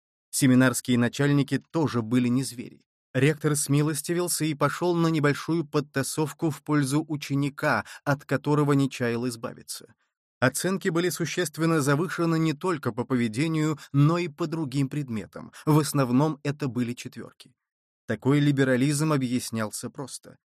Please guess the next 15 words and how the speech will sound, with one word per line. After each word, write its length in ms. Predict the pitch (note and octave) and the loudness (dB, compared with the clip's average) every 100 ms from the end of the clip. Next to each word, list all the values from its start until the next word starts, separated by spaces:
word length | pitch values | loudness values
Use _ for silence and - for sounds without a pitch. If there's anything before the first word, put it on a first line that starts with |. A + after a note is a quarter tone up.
| _ _ _ | _ _ _
Бывшему 460 | B2+ G3 - F3+ E3+ | -2 -2 -2 -2 -2
семинаристу 680 | F3 D#3+ D3 F#3 C#3+ - | 0 0 0 -2 -4 -4
требовалось 580 | A2+ F3 F3 F3 E3+ D#3+ | -2 -2 -2 0 0 -2
поступить 600 | - D#3+ - D3 F3 D#3+ | -2 -4 -4 -4 -6 -2
на 160 | C#3+ C#3 | 0 2
службу 560 | - B2+ F3 C#3+ D#3 | -2 -4 -4 -2 -2
по 140 | D3 E3 | -2 -2
духовному 600 | C#3+ D3 E3+ D3+ C#3+ C3+ | -2 -2 0 2 4 4
ведомству 720 | A#2 E3 E3 D3 - D#3 D#3 - - | 2 -2 -4 -8 -6 -4 -4 -8 -10
или 180 | F#3+ F#3 | -4 -4
учителем 640 | E3+ - F#3 F3+ E3+ E3 | -4 -6 -8 -4 -2 2
в 40 | C3+ | 2
начальные 580 | D3 - D3 C#3+ C#3+ | 2 0 -4 -2 0
народные 560 | C#3+ C#3 B2+ A#2 A#2 B2 | 2 2 0 -2 -4 -6
школы. 500 | - - G#2+ - - | -8 -14 -16 -14 -20